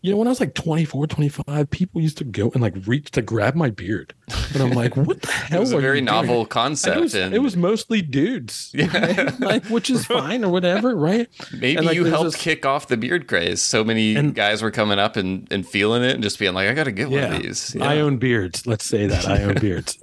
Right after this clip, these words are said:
Speaker 1: Um, the guy who doesn't have a beard right now, really. But, uh, you know, it's funny. You know, you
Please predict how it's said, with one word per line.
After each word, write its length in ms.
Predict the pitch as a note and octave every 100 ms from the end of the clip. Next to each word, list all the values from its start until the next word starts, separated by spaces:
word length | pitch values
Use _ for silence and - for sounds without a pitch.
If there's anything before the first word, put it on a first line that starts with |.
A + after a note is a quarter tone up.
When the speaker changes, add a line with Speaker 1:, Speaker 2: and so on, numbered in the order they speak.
| -
Speaker 1:
Um, 580 | B2 A2+ A2 G#2 F#2+ F2+ - _ _ -
the 60 |
guy 180 | A#2+ A2+
who 80 | G#2
doesn't 200 | F#2 F2+
have 80 | E2+
a 60 | E2+
beard 200 | E2 D#2+
right 160 | D#2+
now, 200 | F2 E2
really. 280 | E2 E2 E2+ - - -
But, 260 | A#2+ G#2 G2+
uh, 300 | F#2 F2 F2+ - _
you 80 | -
know, 60 | D#3
it's 140 | C#3
funny. 240 | - C3+ A#2
You 80 | G#2+
know, 200 | A2 A2
you 200 | A2